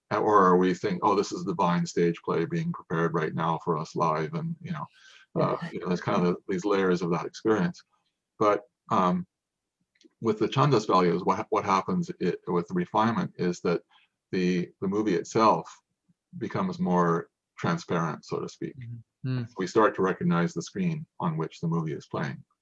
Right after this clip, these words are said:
Speaker 2: Yeah.
Speaker 1: And so, uh, the, and, and then recognizing that's consciousness, and as part of that process we talked about earlier with, with consciousness unifying, the object value being recognized as consciousness.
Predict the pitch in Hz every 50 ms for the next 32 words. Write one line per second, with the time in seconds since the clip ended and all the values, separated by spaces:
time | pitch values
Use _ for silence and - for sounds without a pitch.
0 | _ _ _ _ _ _ - 117 120 - _ _ _ _ - 98 92 90 - -
1 | 98 87 87 87 85 - - - 95 85 80 78 78 85 85 - - 95 90 87
2 | - 101 92 85 90 87 85 - 87 85 - 87 87 82 82 85 - 85 82 80
3 | - - - - 113 107 - - 180 175 - - 78 147 - - - - 160 160
4 | - 160 165 - - - 85 78 - - 73 - - - 82 78 78 - - -
5 | - - 80 - - - - - - 71 73 67 - - - 90 85 80 71 73
6 | - - - - - _ - 80 76 - - - - - - - - - - -
7 | - - - - 87 - - - 170 _ _ _ - - - _ _ _ 87 82
8 | 85 87 87 82 - - _ _ _ - 87 82 85 82 76 82 85 80 76 78
9 | - - 85 82 76 76 - - - 175 - - - 175 165 - - - - -
10 | _ _ -